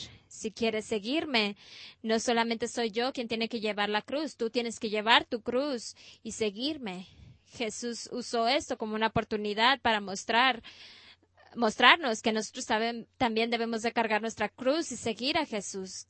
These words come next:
que debemos de ma-, morir a nuestros planes, a nuestras ambiciones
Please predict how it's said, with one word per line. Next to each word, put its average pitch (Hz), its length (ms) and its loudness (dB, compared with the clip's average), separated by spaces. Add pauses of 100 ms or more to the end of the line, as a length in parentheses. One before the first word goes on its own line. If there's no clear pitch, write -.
que 226 140 0
debemos 220 420 -2
de 226 140 0
ma-, 208 280 -2 (120)
morir 220 600 0
a 233 60 4
nuestros 220 440 -4
planes, 226 680 2
a 233 80 -2
nuestras 208 320 -10
ambiciones 226 960 -2